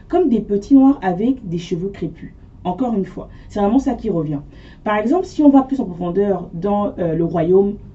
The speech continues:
justement, des Kham, qui s'appelle le royaume Champa, qui a été fondé en cent quatre-vingt-douze,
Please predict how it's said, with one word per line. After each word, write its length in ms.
justement, 420
des 120
Kham, 320
qui 100
s'appelle 280
le 60
royaume 280
Champa, 420
qui 100
a 60
été 160
fondé 380
en 100
cent 160
quatre-vingt-douze, 720